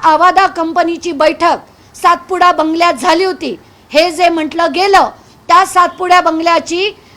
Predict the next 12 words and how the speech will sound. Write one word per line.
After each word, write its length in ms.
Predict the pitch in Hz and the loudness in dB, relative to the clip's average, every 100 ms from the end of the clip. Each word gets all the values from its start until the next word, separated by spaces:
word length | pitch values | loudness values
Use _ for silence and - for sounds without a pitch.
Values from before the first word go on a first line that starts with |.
| _ _ 302 | _ _ 0
टॉवर 300 | 311 392 370 | 2 4 4
लोकेशन, 560 | 339 339 285 269 185 - _ _ - | 2 2 -4 -6 -8 -12 _ _ -2
आवादाच्या 560 | 320 381 370 359 370 | 2 2 4 2 2
कर्मचाऱ्यांची 760 | 359 339 330 339 339 349 339 330 | -2 -2 -4 -4 -4 -4 -6 -10
स्टेटमेंट, 600 | - 320 302 302 320 202 - - _ - | -4 -2 -2 -2 -4 -4 -10 -20 _ -8
सिक्युरिटीची 640 | 349 403 392 370 392 370 359 | -4 -2 -2 -2 -4 -4 -6
स्टेटमेंट, 600 | - 311 302 339 294 - - _ | 0 0 0 -2 -2 -6 -18 _
जे 200 | 220 359 | 0 0
जे 180 | 440 453 | 2 0
लोक 200 | 403 - | 0 2
आवादा 360 | 381 339 359 349 | 2 2 2 0
बंगल्यात 380 | 302 285 339 | -2 -2 -2